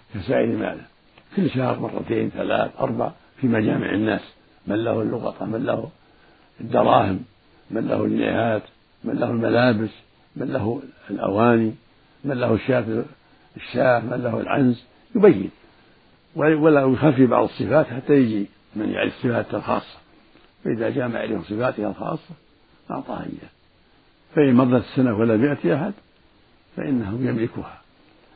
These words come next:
إلا إذا كانت من لقطة الحرم، لا، لقطة الحرم لا تملك،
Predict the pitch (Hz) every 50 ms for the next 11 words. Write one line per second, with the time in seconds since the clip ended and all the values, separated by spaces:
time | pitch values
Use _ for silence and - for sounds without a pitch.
0 | _ - 160 165 156 139 123 120 117 113 110 104 113 113 110 107 98 95 107 104
1 | 98 - 110 - - 104 95 87 82 - - 160 180 190 180 147 - - _ _
2 | - - 98 - 113 107 - - 98 80 - 139 156 165 170 - - - 127 104
3 | - - -